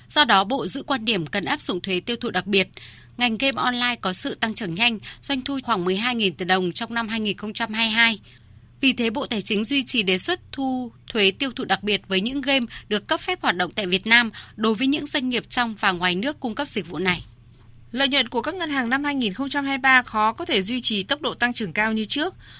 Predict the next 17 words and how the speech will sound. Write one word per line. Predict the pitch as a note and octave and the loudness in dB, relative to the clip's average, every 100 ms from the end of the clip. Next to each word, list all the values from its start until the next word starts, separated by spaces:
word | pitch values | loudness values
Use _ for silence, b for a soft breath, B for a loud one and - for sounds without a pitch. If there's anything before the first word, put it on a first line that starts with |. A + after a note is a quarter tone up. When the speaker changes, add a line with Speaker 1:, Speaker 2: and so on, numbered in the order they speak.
| B | B
Speaker 2:
bởi | A#3+ A#3 E3+ | 0 2 2
thu | - | -2
nhập | C#4 B3 - | 0 0 0
từ | G#3 F#3 | -2 2
lãi, | F#3+ D3+ D4 E4+ - - - | 4 4 0 -6 -20 -20 -20
biên | G#3 B3+ B3 | -4 0 4
lãi | A3 C4 | 2 4
dòng, | A#3 G3+ D#3+ B B | 2 2 -4 B B
chất | - E4+ | -4 0
lượng | B3 - | 0 0
tài | F#3 | -2
sản | - A3+ F3+ C#3+ | 4 4 4 -4
được | F3+ G3+ | -6 -4
dự | A3 F#3+ | -4 0
báo | F3+ F#3+ | 0 0
suy | B3 B3 | -2 -2
giảm. | A3 G3 | 2 2